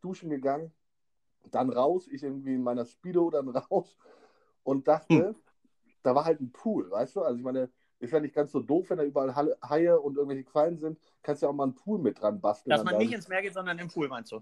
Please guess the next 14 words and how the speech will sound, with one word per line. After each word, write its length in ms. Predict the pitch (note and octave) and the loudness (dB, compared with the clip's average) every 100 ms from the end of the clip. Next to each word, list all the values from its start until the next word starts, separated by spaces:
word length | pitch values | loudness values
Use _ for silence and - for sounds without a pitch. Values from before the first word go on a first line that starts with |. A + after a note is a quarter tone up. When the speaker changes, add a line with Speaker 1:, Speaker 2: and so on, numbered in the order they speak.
| - | -2
Speaker 2:
Ja. 140 | C#3 - _ _ | -2 -2 _ _
Speaker 1:
Genau. 320 | - C#3+ G2 - _ - _ | 2 4 4 0 _ -20 _
Und 140 | D3 F3 | 8 8
was 140 | F#3+ | 6
macht 160 | G#3 - | 2 2
Sebo? 360 | E3+ D3+ G3+ - - _ _ _ | 2 4 2 -2 -20 _ _ _
<laughs> 1200 | B3+ - G#3 _ _ - - - - - - - | -2 -2 -12 _ _ -8 -8 -6 -8 -8 -12 6
Nochmal 380 | B2+ C#3 F3 G3 | 8 8 10 8
ein 80 | E3+ | 8
Bier 140 | F#3 | 4
an 60 | G3 | 4
der 60 | F3 | 4
Bar 240 | F3 G3+ | 4 4
bestellt, 440 | G#3+ G#3+ G#3 C4+ | 2 -2 -2 -2